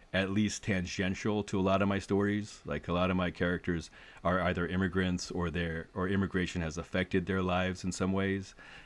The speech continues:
but I didn't centralize it. And that was a conscious decision on my,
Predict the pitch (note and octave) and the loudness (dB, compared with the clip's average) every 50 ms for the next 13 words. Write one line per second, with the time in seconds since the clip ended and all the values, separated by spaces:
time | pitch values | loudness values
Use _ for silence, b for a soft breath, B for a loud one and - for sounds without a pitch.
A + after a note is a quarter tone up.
0 | B - G2+ F#2+ G2 - - - F#2+ F#2+ E2+ G#2 G2+ F#2+ G2 F#2 - - - - | B 2 2 2 2 0 0 0 0 2 4 4 4 4 4 0 -2 -4 2 4
1 | G#2+ F#2 - F#2 F2 D#2+ D2+ D2 C#2+ - - D2 C2+ B1+ - - - - - - | 4 4 4 2 0 0 0 -4 -6 -8 -8 -10 -10 -12 -14 -20 -20 -18 -10 -4
2 | F#2 F2+ G2+ G#2+ G#2+ G#2+ G2 - F2+ - - F#2+ E2 D#2+ - D#2+ - - - E2 | 0 2 4 6 6 6 4 2 0 -2 -2 -4 -4 -4 -6 -10 -10 -8 -8 -8
3 | - F2 D#2+ - - D#2+ D2+ D2+ D2 D2+ D2 | -6 -6 -6 -6 -6 -6 -6 -4 -6 -6 -8